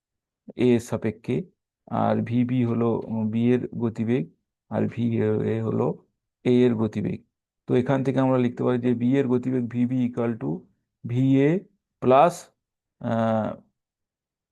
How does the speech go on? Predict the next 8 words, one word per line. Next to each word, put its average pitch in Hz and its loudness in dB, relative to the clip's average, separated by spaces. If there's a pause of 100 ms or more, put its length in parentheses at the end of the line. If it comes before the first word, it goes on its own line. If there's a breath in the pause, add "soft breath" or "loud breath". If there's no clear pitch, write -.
(220)
আপেক্ষিক 123 -2
গতিবেগ, 123 2 (160)
আহ, 104 -2 (1000)
ভি 120 2
বস্তুর 120 -2 (720)
এ 117 4
এর 113 0
সাপেক্ষে। - -8